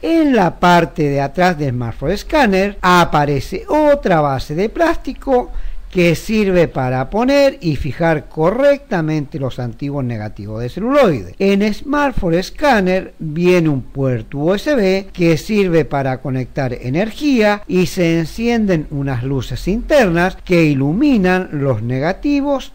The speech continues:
y las fotos antiguas y a simple vista podemos ver la iluminación interna de Smartphone Scanner.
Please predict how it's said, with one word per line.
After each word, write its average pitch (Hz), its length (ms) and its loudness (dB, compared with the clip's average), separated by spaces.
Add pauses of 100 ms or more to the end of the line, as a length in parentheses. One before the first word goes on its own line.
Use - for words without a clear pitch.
y 139 100 -8
las 123 220 -4
fotos 123 400 -6
antiguas 220 800 0
y 170 240 4
a 202 140 2
simple 208 640 0
vista 170 580 0
podemos 147 600 0
ver 262 420 4
la 147 300 -2
iluminación 127 880 -4
interna 240 640 -2
de 139 140 -4
Smartphone 117 540 -6
Scanner. 156 580 0